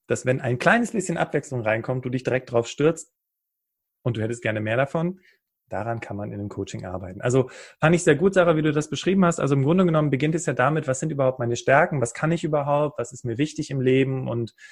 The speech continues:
warum gehe ich überhaupt arbeiten? Also das Thema berufliche Orientierung geht dann eben auch weiter mit dem Bewerbungsprozess. Und nein, ich coach dich, also wir coachen dich jetzt nicht, wie du ein Anschreiben schreibst, weil das ist kein Coaching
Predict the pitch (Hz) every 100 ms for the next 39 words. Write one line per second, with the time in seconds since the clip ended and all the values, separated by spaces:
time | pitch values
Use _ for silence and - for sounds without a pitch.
0 | - - 120 127 120 127 127 120 110 110
1 | 110 131 151 156 160 151 117 110 110 -
2 | 120 110 113 113 123 120 117 104 107 -
3 | 131 139 151 151 - - _ 143 156 180
4 | 165 143 143 131 - 110 98 123 - 214
5 | 214 151 - 127 117 110 113 117 120 -
6 | - - - 151 - 120 110 123 139 131
7 | - 147 160 - 139 131 123 117 123 156
8 | 156 156 156 143 135 - 123 135 151 -
9 | 123 113 104 143 - - 156 165 - 147
10 | 170 - 101 95 - - 92 113 - 143